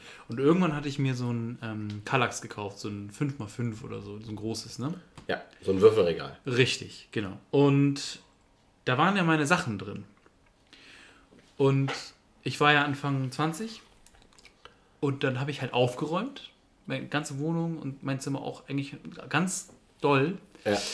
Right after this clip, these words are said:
Speaker 1: Und dann war meine Mutter da und dann hat sie da irgendwie mit bei, bei mir auch übernachtet. Und am nächsten Morgen hat sie das gesamte Regal Fach für Fach ausgeräumt und ausgewischt.
Speaker 2: <laughs>
Speaker 1: Und ich dachte so,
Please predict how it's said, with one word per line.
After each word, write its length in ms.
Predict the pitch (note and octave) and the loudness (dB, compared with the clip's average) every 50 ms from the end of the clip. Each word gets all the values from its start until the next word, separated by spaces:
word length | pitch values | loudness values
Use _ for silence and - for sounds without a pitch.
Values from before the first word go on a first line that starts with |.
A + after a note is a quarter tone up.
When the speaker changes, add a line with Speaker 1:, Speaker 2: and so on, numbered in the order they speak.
| - - - - - - - _ _ _ | -6 -8 -10 -10 -12 -16 -20 _ _ _
Speaker 1:
Und 280 | - D3+ D3+ D3+ C#3+ C#3+ | 8 8 8 8 6 4
dann 180 | C#3 C3 B2+ B2 | 2 2 2 2
war 80 | B2 | 0
meine 200 | A#2 A#2+ A2+ A2+ | 0 0 0 0
Mutter 220 | A#2 C3+ C#3+ C#3 B2 | 0 2 2 2 2
da 280 | C#3+ E3 F3+ G3 G#3 | 2 0 0 -2 -2
und 280 | G3+ - C#3 C3 B2 B2+ | -4 -4 -4 -4 -4 -4
dann 320 | B2 A#2 A2+ A#2 A#2 G#2+ | -4 -4 -4 -6 -8 -10
hat 120 | A2 A#2 - | -12 -12 -12
sie 100 | - - | -12 -10
da 120 | - A#2 - | -10 -10 -10
irgendwie 220 | - - - - | -10 -10 -10 -8
mit 220 | - - - - | -10 -10 -12 -10
bei, 80 | - A#2 | -10 -10
bei 200 | A2+ - - A2+ | -8 -8 -8 -6
mir 200 | A2+ A#2 A#2 - | -6 -6 -6 -6
auch 120 | - - - | -8 -10 -8
übernachtet. 640 | C#3 A#2 A#2 C#3+ F#3 - - - B3 A#3+ - - - _ _ _ _ _ _ _ _ - - _ _ | -6 -2 0 0 0 0 -2 -6 -10 -10 -10 -16 -20 _ _ _ _ _ _ _ _ -20 -20 _ _
Und 280 | - C#3 C#3+ C#3 C3+ C3+ | 0 2 2 2 2 0
am 120 | C3+ C3 | 0 0
nächsten 320 | C3 C3+ C3+ - - B2 | 2 0 0 -2 -4 -2
Morgen 540 | A#2+ B2 C3 D3+ F3+ G3 G#3 G#3 G#3 G#3+ G#3 - - - | 0 2 4 4 4 2 2 0 -2 -4 -6 -10 -8 -6
hat 220 | - - - - | -6 -4 -4 -6
sie 360 | - - D3 C#3+ C#3+ C#3+ C#3 | -6 -4 -4 -2 -2 -4 -4
das 220 | C#3 C3 A#2+ - - | -4 -6 -6 -6 -6
gesamte 420 | B2 A#2 C#3+ D#3+ F#3 F#3 E3 D3 | 0 2 2 2 2 0 -2 -2
Regal 380 | C#3+ B2+ - A#2 A2 A2 A2 A2+ | -2 -2 0 0 0 0 -2 -4
Fach 320 | - - - F#3+ F#3 - | 0 0 0 0 0 -2
für 160 | - - F#3 | -6 -6 -8
Fach 400 | - - - C#3+ C#3+ - - - | -6 -4 -4 -4 -4 -4 -8 -6
ausgeräumt 760 | - D#3+ F#3+ F#3 - - A3+ - - F#3+ G3 A3 A#3+ A#3+ - - _ _ _ _ _ _ | -6 -4 -4 -4 -8 -10 -12 -8 -6 -6 -4 -4 -6 -8 -10 -14 _ _ _ _ _ _
und 140 | D#3 D3 - | -10 -8 -4
ausgewischt. 680 | - B2 A2+ - - A2 G2 G#2+ G2+ - - - - - _ _ | -4 -4 -4 -4 -6 -8 -8 -8 -8 -8 -8 -10 -12 -16 _ _
Speaker 2:
<laughs> 160 | _ _ - | _ _ -2
Speaker 1:
Und 80 | A2 G#2 - - - - - - - - - C#3 - - D#3 - - F3+ D#3+ - - G3 - - - - D#3 - - - - - - - C#3 - - - - - E3 | 0 0 0 2 2 0 0 0 2 6 6 8 10 10 10 12 12 12 12 12 10 8 8 8 4 2 0 0 2 2 2 2 4 2 0 0 0 -2 6 10 10
ich 120 | D#3+ D3+ | 10 10
dachte 180 | E3+ F3 F3 E3 | 10 8 8 8
so, 320 | D3 E3 D#3+ D#3+ D#3+ D#3 | 8 8 8 8 8 8